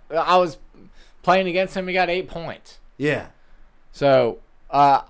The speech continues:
Speaker 1: I don't
Speaker 2: Do you
Speaker 1: like
Speaker 2: think
Speaker 1: Mac
Speaker 2: that's
Speaker 1: Jones on
Speaker 2: because
Speaker 1: the
Speaker 2: of Mac Jones? Do you think that's because Josh McDaniels hasn't opened up the playbook
Speaker 1: They
Speaker 2: yet?
Speaker 1: can win, and Mac Jones can be efficient. Like, as far as my love-hate for fantasy, I don't think Mac Jones is relevant yet.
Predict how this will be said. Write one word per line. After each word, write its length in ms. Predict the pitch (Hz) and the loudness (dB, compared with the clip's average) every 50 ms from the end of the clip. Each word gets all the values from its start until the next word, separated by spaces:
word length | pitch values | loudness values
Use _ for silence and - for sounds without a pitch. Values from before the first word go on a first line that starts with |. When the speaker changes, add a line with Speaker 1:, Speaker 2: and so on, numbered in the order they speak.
| - - | -6 -2
Speaker 1:
I 60 | 170 | 0
don't 80 | 185 196 | 0 2
Speaker 2:
Do 60 | 196 | 2
you 20 | |
Speaker 1:
like 80 | 190 185 | 0 0
Speaker 2:
think 60 | 175 | 2
Speaker 1:
Mac 180 | 180 180 175 170 | 2 2 2 4
Speaker 2:
that's 120 | 196 196 170 | 2 0 0
Speaker 1:
Jones 100 | 165 147 | 0 -4
on 60 | 156 | -4
Speaker 2:
because 140 | 160 202 165 | -4 -4 -4
Speaker 1:
the 40 | 165 | -2
Speaker 2:
of 20 | 170 | -2
Mac 200 | 175 170 165 165 | -2 -2 -2 -2
Jones? 260 | 180 180 190 214 220 175 | -2 -2 -2 -2 -2 -4
Do 40 | |
you 60 | 175 160 | -6 -6
think 220 | 165 165 156 - | -4 -6 -8 -6
that's 180 | - 151 143 - | -6 -8 -8 -8
because 520 | - 147 - - 151 139 139 131 - - - | -10 -12 -8 -6 -6 -6 -6 -6 -10 -14 -12
Josh 280 | - 151 135 135 - - | -8 -6 -6 -6 -8 -10
McDaniels 440 | 123 - 143 135 135 127 123 120 - | -12 -10 -8 -6 -6 -6 -6 -8 -10
hasn't 240 | 127 113 117 120 | -12 -12 -10 -10
opened 240 | 120 117 117 120 117 | -10 -10 -10 -10 -12
up 120 | 113 - - | -14 -14 -16
the 40 | |
playbook 300 | - - 120 113 104 147 | -14 -12 -10 -8 -4 2
Speaker 1:
They 120 | 214 247 - | 4 4 4
Speaker 2:
yet? 60 | 254 | 4
Speaker 1:
can 220 | - 311 269 233 214 | 2 -2 -2 0 0
win, 500 | 220 247 277 269 247 240 240 233 208 - - | 2 2 2 2 2 0 -4 -8 -10 -8 -6
and 120 | 165 185 | -4 -2
Mac 220 | 208 240 240 233 233 | 0 0 0 0 0
Jones 220 | - 226 220 214 | -2 -4 -4 -4
can 140 | - 214 202 | -6 -6 -4
be 100 | 208 196 | -2 -2
efficient. 520 | 190 196 - 214 208 214 - 196 185 - _ _ _ _ _ _ - - | -2 -2 -2 -6 -4 -4 -6 -8 -8 -10 _ _ _ _ _ _ -8 -4
Like, 200 | 190 190 185 - - - | -4 -4 -4 -6 -12 -8
as 180 | - 185 - - | -6 -6 -6 -6
far 300 | - - 226 233 220 220 | -4 -2 -2 0 0 0
as 100 | 208 170 190 190 - | -2 -6 -8 -10 -4
my 140 | 180 196 190 | 0 0 0
love-hate 600 | 180 175 202 233 240 233 - - 208 214 208 - | 2 0 0 -2 -4 -4 -6 -6 -6 -6 -6 -8
for 100 | 175 170 | -10 -10
fantasy, 560 | - - - 240 262 262 233 208 - 202 196 | -8 -4 0 0 0 0 -2 -6 -6 -4 -4
I 100 | 185 185 | -2 -2
don't 120 | 190 196 185 | -4 -4 -6
think 140 | 196 185 | -6 -6
Mac 200 | 175 170 170 160 | -6 -6 -6 -8
Jones 240 | - 175 170 170 151 | -8 -10 -10 -10 -10
is 100 | 147 139 | -10 -6
relevant 380 | 143 160 156 151 143 135 151 147 | -4 -2 -2 -2 -2 -4 -8 -8
yet. 220 | 143 143 131 - | -8 -8 -8 -10